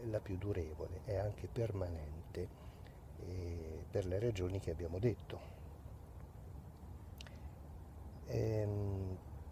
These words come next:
naturalmente questo tipo di amicizia è rara, come, eh, si diceva, perché rari sono gli uomini buoni.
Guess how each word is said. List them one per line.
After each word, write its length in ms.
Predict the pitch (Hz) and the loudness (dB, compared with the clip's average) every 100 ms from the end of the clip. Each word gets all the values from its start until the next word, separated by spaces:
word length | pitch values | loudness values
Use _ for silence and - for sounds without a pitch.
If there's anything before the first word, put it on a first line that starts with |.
| - | 0
naturalmente 680 | 135 110 - 139 151 165 131 | 4 4 6 8 10 8 6
questo 300 | 117 107 120 | 2 2 2
tipo 280 | - 131 110 | 2 2 2
di 140 | 101 | 2
amicizia 880 | 98 101 98 127 113 - - 98 90 90 92 - - - | 2 2 0 0 0 -2 0 2 4 2 -2 -6 -8 0
è 260 | 107 101 107 | 4 4 4
rara, 640 | 101 101 90 90 123 165 - - - | 4 6 6 6 8 8 4 -6 -4
come, 420 | 107 98 92 - | 0 2 0 0
eh, 200 | 98 90 | -2 -2
si 200 | - - 92 | -4 -4 -2
diceva, 520 | 156 - 87 95 131 - - - - - - - | 0 0 2 2 0 -4 -10 -10 -10 -10 0 8
perché 300 | 151 - 139 | 8 10 10
rari 360 | 90 92 107 | 10 6 2
sono 420 | - - 98 98 104 | 0 2 4 4 4
gli 100 | 107 | 4
uomini 400 | 101 82 87 85 | 4 4 2 -2
buoni. 360 | - 78 - | -4 -6 -8